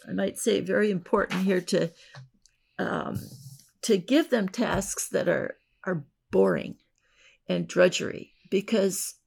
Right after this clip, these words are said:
we as adults, there's a lot, uh, there's so much of our life that, um, I mean, look at a mother. Okay, you change a diaper.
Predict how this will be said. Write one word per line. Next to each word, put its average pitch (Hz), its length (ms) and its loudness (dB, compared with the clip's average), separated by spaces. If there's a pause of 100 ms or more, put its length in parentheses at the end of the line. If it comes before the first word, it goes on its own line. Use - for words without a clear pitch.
we 226 340 2
as 220 380 0
adults, - 720 -2 (640)
there's 262 220 4
a 240 80 4
lot, 214 460 0 (100)
uh, 208 120 2
there's 254 220 -2
so 262 140 2
much 220 220 0
of 214 80 -2
our 185 140 2
life 175 360 0
that, - 420 0
um, - 380 -2 (260)
I 185 60 -6
mean, 202 140 -2
look 247 180 0
at 220 80 4
a 202 40 0
mother. 175 340 0
Okay, 202 340 -4
you - 80 -6
change 190 380 -2
a - 20 -2
diaper. 220 560 2